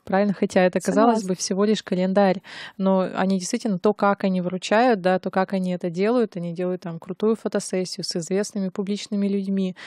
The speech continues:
Speaker 1: да, или каким-то интересным, а, в интересном каком-то стиле, по крайней мере, раньше было так. Вот. И как они дарят, то есть у нас был однажды один календарь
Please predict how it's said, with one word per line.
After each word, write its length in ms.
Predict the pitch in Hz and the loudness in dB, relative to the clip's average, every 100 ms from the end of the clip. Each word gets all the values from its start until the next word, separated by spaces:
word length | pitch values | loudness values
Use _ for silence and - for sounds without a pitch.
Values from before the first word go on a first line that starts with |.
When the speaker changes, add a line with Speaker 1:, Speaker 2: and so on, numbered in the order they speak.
| - 196 | -8 0
Speaker 1:
да, 180 | 196 | 2
или 120 | 208 196 | 2 -2
каким-то 460 | - - 190 202 | -8 -8 -6 -4
интересным, 680 | 190 180 190 208 - 202 185 - - - - | -4 -2 0 0 0 -4 -4 -8 -18 -20 -6
а, 320 | - 175 175 | 0 2 2
в 80 | 175 | 0
интересном 460 | 196 190 208 - 202 | -2 0 -2 -2 -8
каком-то 420 | - 208 196 202 | -8 -6 -4 -4
стиле, 320 | - 214 196 | -4 -2 -2
по 100 | 190 | 0
крайней 260 | 190 190 196 | 0 2 2
мере, 200 | 190 196 | 2 4
раньше 380 | 196 180 - | 2 0 -4
было 280 | 175 180 180 | -4 -2 -2
так. 300 | - 175 - - - - - - - | -4 -6 -8 -20 -18 -18 -20 -20 -12
Вот. 440 | 180 190 190 180 - | -6 -2 0 0 -2
И 160 | 202 196 | -4 0
как 260 | 214 214 | 2 2
они 200 | 220 208 | 2 2
дарят, 360 | 196 214 196 180 | 4 4 4 -2
то 80 | 170 | -6
есть 160 | 165 | -8
у 40 | 185 | -6
нас 240 | 180 170 | -6 -6
был 240 | 180 226 | -2 2
однажды 420 | 190 180 175 175 170 | 2 2 -2 -2 -4
один 300 | 170 175 170 | -4 -6 -6
календарь 360 | 180 180 180 | -6 -4 -4